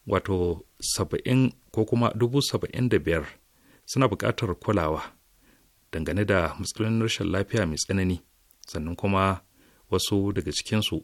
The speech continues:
da adadinsu ya kai dubu ɗari biyu da hamsin suna buƙatar kulawa ta musamman da kuma samar da shirye-shirye waɗanda za su ƙara taimaka musu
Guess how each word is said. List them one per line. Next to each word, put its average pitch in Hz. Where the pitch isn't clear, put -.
da 82
adadinsu 98
ya 90
kai 98
dubu 104
ɗari -
biyu 101
da 104
hamsin 95
suna 151
buƙatar 107
kulawa 90
ta 110
musamman 104
da -
kuma 101
samar 110
da 92
shirye-shirye 82
waɗanda -
za 98
su -
ƙara 104
taimaka 101
musu 110